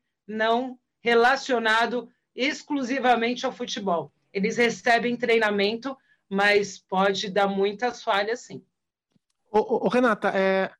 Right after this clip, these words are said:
Speaker 2: a gente tem a arbitragem, a gente tem o var, a gente tem toda a discussão, e ano a ano a discussão ela aumenta. É,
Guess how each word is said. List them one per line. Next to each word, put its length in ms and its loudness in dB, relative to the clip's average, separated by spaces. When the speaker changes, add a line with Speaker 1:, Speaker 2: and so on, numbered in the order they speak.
Speaker 2:
a 120 0
gente 180 -2
tem 160 -2
a 60 0
arbitragem, 680 -4
a 40 -10
gente 240 -12
tem 160 -8
o 80 -6
var, 400 2
a 40 2
gente 240 -8
tem 380 -6
toda 220 -2
a 40 -2
discussão, 720 -4
e 120 4
ano 180 4
a 60 2
ano 340 4
a 40 2
discussão 460 -2
ela 140 2
aumenta. 640 -4
É, 460 2